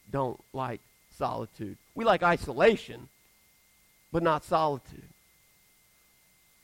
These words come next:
There was a study done in the U K several years ago that did a study on solitude.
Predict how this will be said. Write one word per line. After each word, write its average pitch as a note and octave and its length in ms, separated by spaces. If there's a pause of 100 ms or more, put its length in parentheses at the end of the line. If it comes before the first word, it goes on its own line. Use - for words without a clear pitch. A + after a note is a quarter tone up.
(760)
There F3 100
was E3 100
a C#3+ 60
study F3+ 360
done E3+ 360
in D#3+ 320
the D3+ 100
U E3 200
K D#3 600
several E3 420
years F3+ 340
ago C3 400 (320)
that E3 160
did G3+ 240
a F3+ 80
study F#3 360
on F#3 260
solitude. G3 680